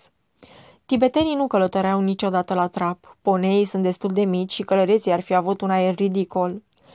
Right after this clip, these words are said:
Cel mai adesea mergeau în buiestru,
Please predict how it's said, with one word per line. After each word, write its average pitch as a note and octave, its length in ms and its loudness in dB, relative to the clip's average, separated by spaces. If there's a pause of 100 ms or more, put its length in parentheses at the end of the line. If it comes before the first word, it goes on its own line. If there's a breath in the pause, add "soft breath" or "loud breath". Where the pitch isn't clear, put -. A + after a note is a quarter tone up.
(300 soft breath)
Cel D#4 160 0
mai C4+ 180 4
adesea G#3 320 2
mergeau G3+ 540 0
în G3+ 280 -4 (140)
buiestru, G3 960 0